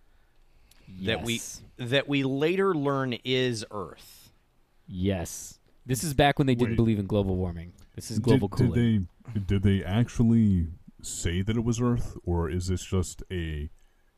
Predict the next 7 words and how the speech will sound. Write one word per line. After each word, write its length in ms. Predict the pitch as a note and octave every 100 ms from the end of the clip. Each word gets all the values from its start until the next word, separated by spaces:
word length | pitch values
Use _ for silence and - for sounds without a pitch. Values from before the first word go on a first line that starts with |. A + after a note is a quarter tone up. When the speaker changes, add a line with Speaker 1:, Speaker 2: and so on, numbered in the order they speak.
| -
Speaker 3:
frozen 440 | - A#2+ B2 G#2+ F2+
planet 480 | G#2 G2 F#2+ F2
that 200 | - D#2+ - _ _
also 420 | F#2+ G2 G2+ G2
had 520 | D#2+ F2 F2 E2 D#2 D#2
a 400 | E2 D#2 D2+ D2+ - _ _ _ -
monotheistic 840 | F2+ F#2+ F#2 F2+ E2+ D#2 - D#2+